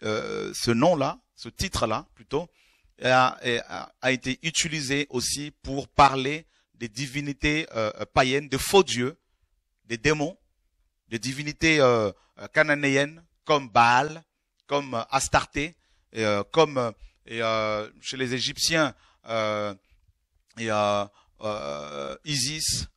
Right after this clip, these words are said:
Osiris et Horus. Et, euh, mais dans les Écritures, et, euh, euh, le nom de, le titre de Elohim a été souvent utilisé pour parler aussi de,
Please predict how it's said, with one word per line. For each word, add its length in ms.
Osiris 640
et 180
Horus. 580
Et, 160
euh, 160
mais 120
dans 120
les 100
Écritures, 720
et, 160
euh, 280
euh, 300
le 160
nom 220
de, 520
le 100
titre 340
de 220
Elohim 560
a 140
été 200
souvent 460
utilisé 480
pour 200
parler 360
aussi 280
de, 260